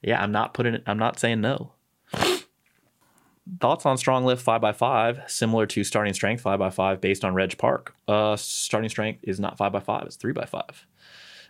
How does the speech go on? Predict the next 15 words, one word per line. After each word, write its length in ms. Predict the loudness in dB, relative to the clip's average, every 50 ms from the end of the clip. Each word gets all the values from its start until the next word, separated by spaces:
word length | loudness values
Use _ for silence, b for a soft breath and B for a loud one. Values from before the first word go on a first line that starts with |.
| B -6 -2
And 680 | -2 0 0 0 0 2 2 2 2 2 0 0 -2
StrongLift 380 | 0 0 0 0 2 0 -2 0
five 160 | 0 0 0
by 80 | 2 0
five, 180 | 0 0 0
I 40 | 0
actually 240 | -2 0 0 0 0
met 200 | 2 0 0 2
Mehdi 360 | 0 0 2 0 -2 0 -2
in 180 | -2 -2 0 2
London. 480 | 2 2 4 2 2 0 0 -4 -8 -14 _ _ _ _ _ _ _ _ -10 -4
I 60 | -4 -2
think, 260 | 0 0 -2 -2 -4 _ _ -4
you 120 | -2 0
know, 280 | 0 0 -2 -2 -6